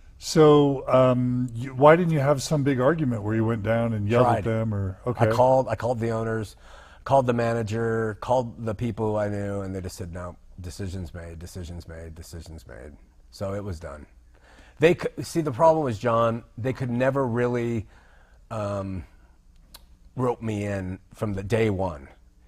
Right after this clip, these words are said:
Speaker 2: And I, we were so popular almost from day one that they really couldn't edit me, they couldn't do much. But they wanted to a lot on different subjects.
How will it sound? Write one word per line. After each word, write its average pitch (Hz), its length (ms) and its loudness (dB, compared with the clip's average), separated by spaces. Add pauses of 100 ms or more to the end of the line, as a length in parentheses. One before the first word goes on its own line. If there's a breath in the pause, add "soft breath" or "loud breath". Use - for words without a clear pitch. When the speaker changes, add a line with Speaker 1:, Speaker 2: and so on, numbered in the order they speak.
(440 soft breath)
Speaker 2:
And 113 320 0
I, 113 140 0
we 127 240 0
were 120 100 2
so 156 220 2
popular 123 560 2
almost 120 380 2
from 107 140 -6
day 104 200 -2
one 92 500 -6
that 95 200 -6
they 101 120 -4
really 120 480 0
couldn't 107 400 -6
edit 107 300 -4
me, 104 240 -6
they 92 140 -8
couldn't 107 320 -8
do 101 140 -4
much. 92 520 -10 (300 soft breath)
But 104 140 -2
they 107 120 0
wanted 104 520 2
to 92 280 -8 (100)
a 95 60 -4
lot 87 540 -4
on 90 100 -8
different 87 320 -12
subjects. 76 600 -16